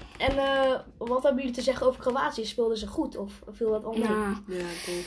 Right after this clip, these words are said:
Speaker 3: als je verliest speel je meestal niet goed, maar
Speaker 2: Ze deden in ieder geval hun best. <coughs> Dat, dat kan je wel zeggen.
Speaker 1: En,
Speaker 2: Ze speelden
Speaker 1: ehm,
Speaker 2: wel, ze speelden in ieder geval wel
Speaker 1: wat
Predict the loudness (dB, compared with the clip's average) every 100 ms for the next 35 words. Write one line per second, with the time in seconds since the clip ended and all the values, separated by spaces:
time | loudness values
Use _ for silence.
0 | -6 -6 -6 -6 -4 -4 -6 -6 -4 -2
1 | 0 -2 -6 -10 -8 -8 -8 -8 -10 -10
2 | -14 -16 -16 -18 -20 _ -20 -20 -20 -20
3 | -20 -20 -20 -18 0 4 6 12 12 12
4 | 8 10 12 12 12 2 2 2 2 0
5 | -2 -6 -8 -8 4 4 4 -2 -6 -8
6 | -8 -6 -8 -10 -10 -8 -6 -6 -6 -6
7 | -6 -6 -8 -10 -4 -2 -2 -4 -4 2
8 | 2 2 0 -4 -6 -12 -8 -6 -6 -4
9 | -4 -2 -4 -6 -8 -10 -10 2 2